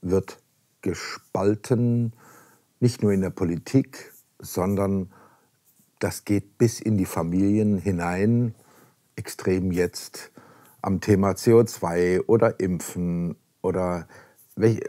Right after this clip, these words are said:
Migration, welche Themen Sie auch nehmen, es wird gespalten. Aber ein Organismus, der gespalten ist, kann nicht funktionieren.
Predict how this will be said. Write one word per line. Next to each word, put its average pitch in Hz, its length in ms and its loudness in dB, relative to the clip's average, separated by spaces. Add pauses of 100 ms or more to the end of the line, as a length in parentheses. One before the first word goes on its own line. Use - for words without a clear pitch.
(120)
Migration, 107 760 2
welche 113 260 0
Themen 131 320 2
Sie 98 120 -2
auch 87 160 -8
nehmen, 98 380 -2 (380)
es - 400 -10 (240)
wird 92 260 -2
gespalten. - 640 -8 (1600)
Aber 107 360 0
ein 104 200 0
Organismus, 101 1000 -2
der 95 80 0
gespalten 107 640 -6
ist, - 340 -16
kann 95 160 -4
nicht 92 220 -6
funktionieren. 90 760 -8